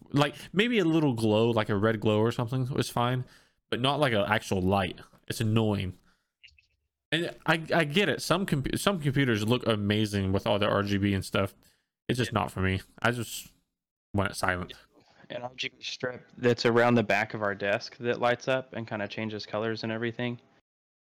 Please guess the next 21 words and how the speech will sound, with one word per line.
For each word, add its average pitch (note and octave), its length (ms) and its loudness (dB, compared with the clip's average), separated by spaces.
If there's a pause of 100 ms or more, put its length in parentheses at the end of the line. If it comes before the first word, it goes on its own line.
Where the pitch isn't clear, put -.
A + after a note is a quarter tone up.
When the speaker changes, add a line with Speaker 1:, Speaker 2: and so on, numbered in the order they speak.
(120)
Speaker 2:
Um, G#2 500 0 (580)
I A#2 120 2
also D3 360 4
wanna B2+ 180 4
get A#2 180 0
some A#2 160 -4
R A2 140 0
G A2+ 120 -4
B A2 180 -4
strips, - 600 -2 (180)
um, G#2+ 540 0
to B2+ 100 -2
go A2+ 180 2
behind A2 340 0
our G2+ 100 0
T A2+ 180 -4
V G#2 340 -6 (600)
that A2+ 480 2
go A2+ 240 4
with G#2 480 0
the, G2+ 520 -4